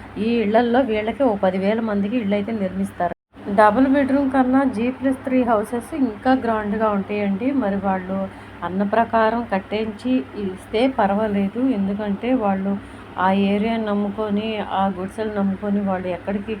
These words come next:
కదలలేదు. వాళ్ళు చావైనా బ్రతికైనా అక్కడే ఉంటాము, మాకు అక్కడే ఇల్లు కట్టించమని మొరాయిస్తున్నారు. కాబట్టి వాళ్ళైతే, ఆ,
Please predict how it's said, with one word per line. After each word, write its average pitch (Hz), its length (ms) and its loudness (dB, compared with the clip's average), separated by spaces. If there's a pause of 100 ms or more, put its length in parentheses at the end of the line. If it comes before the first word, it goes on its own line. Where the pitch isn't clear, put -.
కదలలేదు. 196 440 -2
వాళ్ళు 175 220 -6
చావైనా 202 420 0
బ్రతికైనా 208 680 -4 (400)
అక్కడే 214 360 2
ఉంటాము, 220 480 0
మాకు 196 280 0
అక్కడే 208 320 -2
ఇల్లు 202 160 -2
కట్టించమని 202 680 0
మొరాయిస్తున్నారు. 185 720 -2
కాబట్టి 180 580 -2 (400)
వాళ్ళైతే, 190 800 2
ఆ, 190 420 0